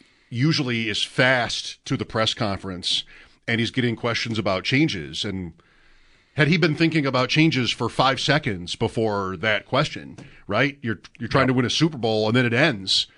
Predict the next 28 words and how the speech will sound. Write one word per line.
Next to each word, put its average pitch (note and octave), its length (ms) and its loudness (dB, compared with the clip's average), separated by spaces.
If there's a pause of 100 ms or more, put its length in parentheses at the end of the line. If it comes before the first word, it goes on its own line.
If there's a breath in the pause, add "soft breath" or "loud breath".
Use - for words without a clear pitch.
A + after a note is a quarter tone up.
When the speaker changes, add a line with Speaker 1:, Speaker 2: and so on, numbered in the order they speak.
(420 soft breath)
Speaker 1:
And G#2+ 400 0
suddenly A#2+ 480 0
it's, G#2 260 -2
you A2+ 60 -4
know, G2+ 200 -6
what, A2 180 -6 (340)
what B2 260 0
did B2 140 -2
you A2 80 -4
guys A2+ 240 0
not A#2 220 2
have F#2+ 340 -2
right? G#2+ 400 -2 (720 soft breath)
M-, D#3+ 100 -2
maybe D#3 420 4
often D#3+ 320 2
the B2+ 60 -2
kind C#3 220 0
of C3 80 -2
thing C3+ 240 2
that A#2 180 0
he's D3 180 2
never D#3 300 2
even C#3 220 2
given D#3 200 2
any D3+ 80 0
thought E3+ 260 0
to. - 200 -16